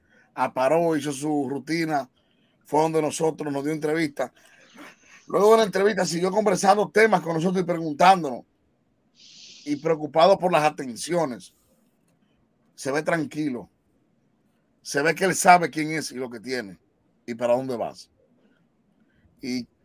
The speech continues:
creo que hay algo que a ellos le ayuda.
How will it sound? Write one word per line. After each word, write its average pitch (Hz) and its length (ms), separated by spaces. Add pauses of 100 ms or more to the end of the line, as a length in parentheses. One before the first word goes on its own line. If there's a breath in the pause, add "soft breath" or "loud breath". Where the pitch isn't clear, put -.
(800)
creo 220 260
que 233 80
hay 240 180
algo 220 380
que 175 240
a 160 160
ellos 185 360
le 160 120
ayuda. 131 680